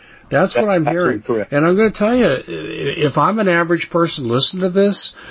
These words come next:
Speaker 1: you know, and this may not be popular with you or others, but I wouldn't give a dime to this organization because of how these people ripped it off.
Speaker 2: Yeah, I, and I have recommended other people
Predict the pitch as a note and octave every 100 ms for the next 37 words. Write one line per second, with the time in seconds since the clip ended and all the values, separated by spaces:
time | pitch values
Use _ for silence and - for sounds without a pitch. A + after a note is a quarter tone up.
0 | - - - - C#3+ D#3 D#3 C3 B2+ A#2+
1 | A#2+ C3 - C#3+ D3 D3 C3+ C3+ C#3 C#3
2 | C#3+ D3 C3+ A#2+ A2 A#2 C#3 D3+ A2+ G#2+
3 | A2+ D3+ F3+ - - - - - - -
4 | A#2+ A#2 A#2 - - C3+ F#3+ F3+ A#2+ A#2+
5 | B2 B2+ B2+ C#3 A3 G3 B2 A2 - G#2+
6 | G2+ G2+ G#2 G#2 A2 D#3 C#3 A#2+ - A#2
7 | A#2 A2 B2 A#2+ B2 - C3+ C#3+ B2+ A#2+
8 | B2+ - C3 F3+ D#3 - - - - -
9 | - - - - - - - - - -
10 | - - - - - - - - - -
11 | - C#3 F#3 C#3+ A2 B2 C3+ C3+ C#3+ D3+
12 | G3 D3+ E3 E3 D3 D3 D3+ D3 C#3 E3+
13 | D3+ D3 D3+ D#3